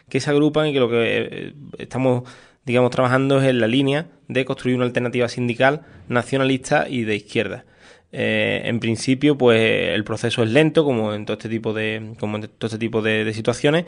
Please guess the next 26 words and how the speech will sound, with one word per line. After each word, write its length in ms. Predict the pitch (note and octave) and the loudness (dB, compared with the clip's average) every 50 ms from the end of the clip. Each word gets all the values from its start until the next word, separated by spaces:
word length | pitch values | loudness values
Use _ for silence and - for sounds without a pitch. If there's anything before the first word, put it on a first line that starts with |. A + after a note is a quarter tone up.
| - - - - - - _ | -8 -18 -20 -20 -20 -8 _
y 160 | B2 B2 C#3 | 2 4 4
nosotros 380 | D3 C3 - C3 C3 D3+ D3+ C#3+ | 4 2 0 2 4 6 6 6
aspiramos, 440 | C3+ B2 - - A2+ A#2 B2+ C3 B2+ | 4 2 0 2 2 2 4 4 2
lógicamente, 480 | B2 B2 B2 B2+ B2 B2+ C3+ C3 C#3 | 2 4 4 4 2 2 2 2 2
pues, 160 | C3+ C3 B2 A2 | 2 4 2 2
a 40 | |
ser 120 | G#2+ - A#2+ | 2 0 0
una 100 | A#2+ A#2+ | 0 0
alternativa 380 | A2+ - A#2+ A#2+ A2 A#2+ A#2 | 0 -2 -4 -4 -2 -2 -2
sindical 360 | A2 A#2+ A#2+ A#2+ A2+ A#2+ B2+ C#3 | -2 -2 -4 0 2 2 2 0
que 60 | C#3+ | 0
en 60 | B2+ | -4
su 80 | A#2 A#2 | -4 -4
momento 360 | G#2+ G#2+ A2 A#2 A#2 B2+ B2 | -4 -4 -4 -4 -4 -4 -4
tengamos 320 | A#2+ A2 A2 A2 A2 A2 | -2 -2 0 0 0 2
la 80 | A2 A2 | 0 2
representatividad 640 | A2 A#2 G#2 A#2 G#2+ A2 G#2+ G#2+ A2+ - A2 G#2+ A2 | 0 0 -4 -4 -6 -8 -10 -8 -8 -6 -4 -4 -4
suficiente 540 | A2 - A2+ G#2 G2+ A2 C3 D3 C#3 A#2+ G#2+ | -4 -4 -8 -6 -2 -2 -2 0 0 -2 -2
como 120 | G#2+ G#2+ | -4 -4
para 160 | A2 G#2+ A2 | -4 -4 -6
participar 420 | G#2+ B2+ B2 G#2+ G2+ G#2 - A2+ A2+ | -6 -6 -10 -10 -10 -4 -2 -2 0
en 40 | A2 | 0
las 100 | A2 A2 | -2 -2
mesas 220 | A2 A2 G#2+ A2 | -4 -6 -6 -4
de 60 | A2+ | -4
negociación 500 | A2+ A2+ A2+ A2 A#2+ A#2 B2 C#3 D3+ E3+ | -4 -4 -4 -6 -6 -4 -2 -2 -2 -4